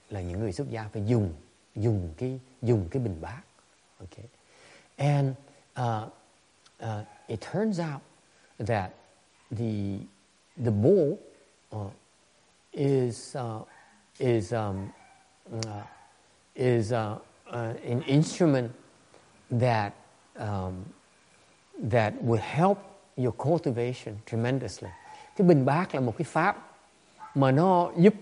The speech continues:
cái, cái việc tu hành, cái người xuất gia dễ sợ lắm. For example,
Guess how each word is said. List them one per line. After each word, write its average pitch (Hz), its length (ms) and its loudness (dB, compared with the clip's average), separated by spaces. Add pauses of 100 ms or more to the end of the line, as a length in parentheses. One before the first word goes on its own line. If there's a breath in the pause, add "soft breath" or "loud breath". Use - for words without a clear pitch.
(160)
cái, 202 140 6 (120)
cái 196 100 4
việc 143 320 0
tu 143 100 8
hành, 127 260 0
cái 160 140 4
người 139 100 4
xuất 156 140 0
gia 151 200 2
dễ 135 180 0
sợ 110 220 -4
lắm. 123 100 -12 (420 soft breath)
For 185 140 6
example, 185 420 4